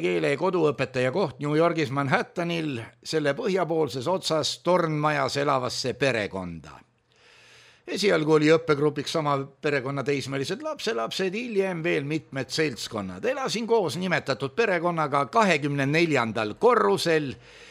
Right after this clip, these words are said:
ilusa vaatega rõdult Manhattani lõunapoolsele osale ja Long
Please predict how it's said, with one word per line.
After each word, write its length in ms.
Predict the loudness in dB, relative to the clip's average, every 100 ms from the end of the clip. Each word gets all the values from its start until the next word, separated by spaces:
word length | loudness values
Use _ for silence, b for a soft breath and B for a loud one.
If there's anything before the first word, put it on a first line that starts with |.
| B B
ilusa 640 | 0 2 0 2 2 4 6
vaatega 600 | 6 4 2 2 4 2
rõdult 800 | 6 6 8 8 6 2 -12 -18 -8
Manhattani 800 | -4 0 2 0 -2 -4 -2 0
lõunapoolsele 880 | 2 2 0 0 0 0 -4 -4 -2
osale 460 | -2 0 0 2 2
ja 140 | 2 2
Long 320 | 2 2